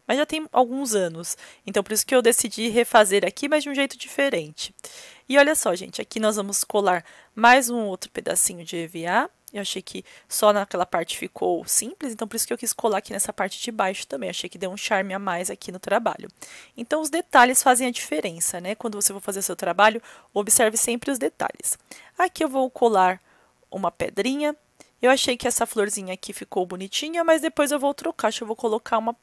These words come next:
pedra pra ficar mais bonitinho. Um chaton.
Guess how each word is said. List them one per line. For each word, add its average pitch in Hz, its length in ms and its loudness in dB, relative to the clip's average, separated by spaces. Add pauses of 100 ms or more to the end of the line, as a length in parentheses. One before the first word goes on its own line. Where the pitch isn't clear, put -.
(140)
pedra 196 460 -2 (360)
pra 208 140 -2
ficar 208 380 0
mais 208 220 -2
bonitinho. 208 640 -8 (320)
Um 196 80 -10
chaton. 196 580 0